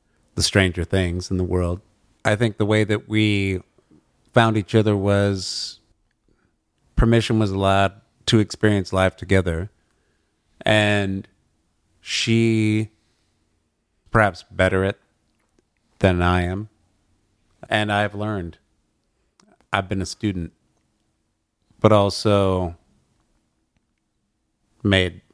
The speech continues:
far better by knowing her. If you interviewed her, she'd be far more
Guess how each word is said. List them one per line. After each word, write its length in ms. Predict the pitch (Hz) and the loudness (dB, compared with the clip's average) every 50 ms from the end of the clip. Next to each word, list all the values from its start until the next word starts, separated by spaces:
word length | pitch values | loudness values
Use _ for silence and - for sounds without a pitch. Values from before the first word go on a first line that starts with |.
| _ _ _ | _ _ _
far 200 | - 104 95 90 | 2 2 2 2
better 540 | 87 90 92 92 92 87 85 82 82 82 - _ _ _ _ _ _ _ _ - | 2 0 0 0 0 0 -2 -2 -4 -6 -10 _ _ _ _ _ _ _ _ -12
by 260 | 107 95 92 87 87 | -2 0 2 2 2
knowing 540 | 90 92 90 90 87 85 85 82 85 - - _ _ _ _ _ _ _ | 0 0 -2 -2 -4 -6 -6 -8 -10 -14 -16 _ _ _ _ _ _ _
her. 340 | - - 87 80 76 80 - _ _ _ _ _ _ _ _ _ _ _ _ _ _ _ _ _ _ | -4 -2 -2 -2 -2 -6 -12 _ _ _ _ _ _ _ _ _ _ _ _ _ _ _ _ _ _
If 180 | - - 117 - | -4 -2 -2 0
you 120 | 110 117 | 0 0
interviewed 460 | 117 113 107 101 92 101 95 101 95 90 | 0 0 -2 -4 -4 -4 -4 -4 -4 -2
her, 220 | 92 95 95 95 | -2 -2 -2 -2
she'd 220 | 90 - - 92 | -2 -4 -6 -4
be 120 | 98 95 90 | -4 -4 -6
far 300 | - - - 107 101 98 | -2 0 2 2 2 2
more 380 | 98 95 95 92 92 90 90 | 0 -2 -2 -2 -2 -4 -6